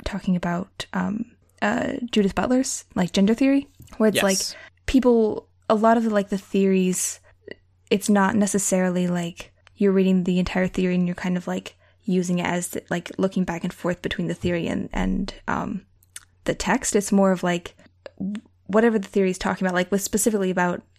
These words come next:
Speaker 1: um, if you think about, like, with gender theory, it's, like, kind of this, like, um, uh, articulation of,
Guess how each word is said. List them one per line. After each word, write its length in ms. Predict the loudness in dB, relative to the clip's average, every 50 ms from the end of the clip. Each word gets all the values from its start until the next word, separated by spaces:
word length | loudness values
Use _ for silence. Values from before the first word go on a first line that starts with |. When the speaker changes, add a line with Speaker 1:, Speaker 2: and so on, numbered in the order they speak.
| _ -4
Speaker 1:
um, 200 | -4 -4 -4 -4 -6
if 120 | -6 -6 -6
you 60 | -4
think 160 | -4 -2 -2
about, 160 | -2 -2 -4
like, 240 | -4 -6 -8 -10 -14 -10
with 220 | -8 -8 -6 -4 0
gender 220 | 2 2 2 2
theory, 260 | 0 -6 -6 -6 -6
it's, 140 | -6 -6 -6
like, 220 | -6 -6 -8 -8 -16 _ _ _ _ -6
kind 180 | -4 -2 0 -2
of 160 | -2 -4 -4
this, 340 | -4 -4 -2 -4 -4 -4 -4
like, 340 | -6 -6 -6 -8 -10 -12 -8
um, 320 | -6 -6 -4 -4 -6 -8 -12 _ _ -20 -20 _ -10 -8
uh, 280 | -6 -6 -6 -8 -10 -14 -12 -4 -2
articulation 720 | -2 0 0 0 0 0 0 0 0 0 2 2 2 2 0
of, 600 | 0 -2 -2 0 0 0 -2 -4 -6 -10 -20 -20